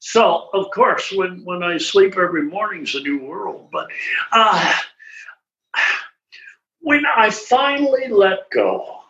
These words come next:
on that third step, when I finally said, "Okay, God, <sighs> I see other people doing it.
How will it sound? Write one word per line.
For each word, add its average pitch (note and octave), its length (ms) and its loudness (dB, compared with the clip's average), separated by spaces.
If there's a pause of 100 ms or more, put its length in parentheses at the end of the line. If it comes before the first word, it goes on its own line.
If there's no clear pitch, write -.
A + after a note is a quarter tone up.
(120)
on F3 140 0
that F3 320 -6
third B3 680 2
step, - 800 -2 (760)
when G3+ 200 2
I F#3+ 160 6
finally A#3+ 560 2
said, - 500 2 (560)
"Okay, E4 460 4
God, D#4 440 2 (720)
<sighs> - 40 -2 (1700)
I A3 100 4
see C4 320 2
other B3+ 300 2
people A#3 440 -6
doing C4 420 2
it. B3+ 340 4